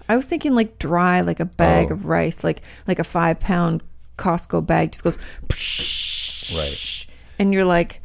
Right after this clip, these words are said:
Speaker 1: "Somebody throw your wet phone in it so it can save its life."
Speaker 2: I guess I was being a little dramatic.
Speaker 1: Yeah, it's like you
Speaker 2: a,
Speaker 1: guys,
Speaker 2: a
Speaker 1: if you're
Speaker 2: tub
Speaker 1: just
Speaker 2: of rice.
Speaker 1: listening, it's like a half a Tupperware of fried rice.
Speaker 2: Right. So that baseball player, his wife,
Speaker 1: Mm-hmm.
Speaker 2: look, she's pregnant. She's dealing with two infants. Why doesn't the airline say,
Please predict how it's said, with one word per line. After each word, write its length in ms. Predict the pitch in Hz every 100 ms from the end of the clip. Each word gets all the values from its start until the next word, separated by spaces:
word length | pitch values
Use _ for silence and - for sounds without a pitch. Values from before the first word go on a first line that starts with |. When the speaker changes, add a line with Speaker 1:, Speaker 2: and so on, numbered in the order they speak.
| - - -
Speaker 1:
"Somebody 380 | - 262 277
throw 340 | 262 254 262 254
your 160 | 233
wet 240 | 226 262 -
phone 300 | - 247 247
in 100 | 214
it 160 | 190 -
so 120 | -
it 80 | 185
can 140 | 185
save 300 | 202 233 233
its 160 | 214 214
life." 400 | 226 220 180 -
Speaker 2:
I 60 | 92
guess 240 | 101 -
I 20 |
was 100 | 80
being 160 | 76 71
a 40 |
little 180 | 73 69
dramatic. 420 | 71 69 64 65 -
Speaker 1:
Yeah, 180 | 220 202
it's 140 | 202
like 200 | 240 - - - -
you 60 |
Speaker 2:
a, 20 | 214
Speaker 1:
guys, 240 | 202 190
Speaker 2:
a 40 |
Speaker 1:
if 100 | 190
you're 100 | 208
Speaker 2:
tub 60 | 208
Speaker 1:
just 100 | 208
Speaker 2:
of 60 | 190
rice. 140 | 185
Speaker 1:
listening, 180 | 202 208
it's 140 | 190 -
like 160 | 196
a 60 | 170
half 300 | - 175 -
a 40 |
Tupperware 500 | - 175 - 160 165 -
of 180 | 214 -
fried 260 | - - -
rice. 300 | - - -
Speaker 2:
Right. 180 | 67 - - -
So 120 | 135
that 140 | 131
baseball 380 | 107 127 - 117
player, 440 | 117 113 101 95 95
his 260 | 87 98
wife, 400 | 87 92 92 -
Speaker 1:
Mm-hmm. 220 | - 185 180 - -
Speaker 2:
look, 180 | 110 -
she's 160 | -
pregnant. 480 | 104 113 110 107 101 - -
She's 240 | - 98
dealing 240 | 85 104 104
with 140 | 95
two 360 | - 117 104 98 - - - - -
infants. 400 | 101 104 95 -
Why 300 | 95 107 131
doesn't 260 | 139 131
the 160 | 92 80
airline 420 | 107 120 107 90
say, 260 | 82 90